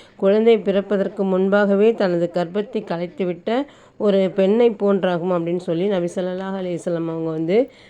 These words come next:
சொல்லியிருக்காங்க. இன்னும் ஐந்-, ஐந்-, ஐங்கால தொழுகைகளை வந்து அந்தந்த நேரத்துல தவற விடாம,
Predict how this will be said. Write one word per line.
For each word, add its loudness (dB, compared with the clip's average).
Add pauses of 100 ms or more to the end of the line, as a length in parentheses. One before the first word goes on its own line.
(180)
சொல்லியிருக்காங்க. 0 (1300)
இன்னும் 0
ஐந்-, 0
ஐந்-, 0
ஐங்கால 4
தொழுகைகளை 6
வந்து 4
அந்தந்த 2
நேரத்துல 0
தவற -2
விடாம, -2